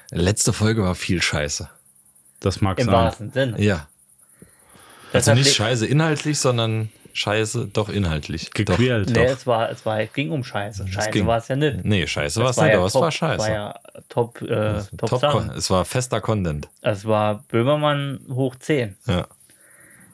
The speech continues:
Speaker 3: Nee, ich hab die neue Woche bekommen für super nur neunundachtzig Cent.
Speaker 2: Oder eine andere Zeitschrift.
Speaker 3: Nee, das ist aber die neunundachtzig, die gibt's auch vom B M W.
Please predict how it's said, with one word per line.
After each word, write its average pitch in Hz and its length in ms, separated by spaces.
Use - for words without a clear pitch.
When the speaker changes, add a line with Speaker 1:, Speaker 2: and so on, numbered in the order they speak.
Speaker 3:
Nee, 147 200
ich 131 180
hab 139 100
die 127 120
neue 127 280
Woche 143 220
bekommen 113 480
für 110 160
super 143 340
nur 127 160
neunundachtzig 120 540
Cent. 143 380
Speaker 2:
Oder 147 340
eine 113 180
andere 120 340
Zeitschrift. 87 420
Speaker 3:
Nee, 156 140
das 135 260
ist 139 140
aber 127 220
die 117 140
neunundachtzig, 120 580
die 120 120
gibt's 127 260
auch 123 100
vom 117 160
B 117 100
M 110 80
W. 113 160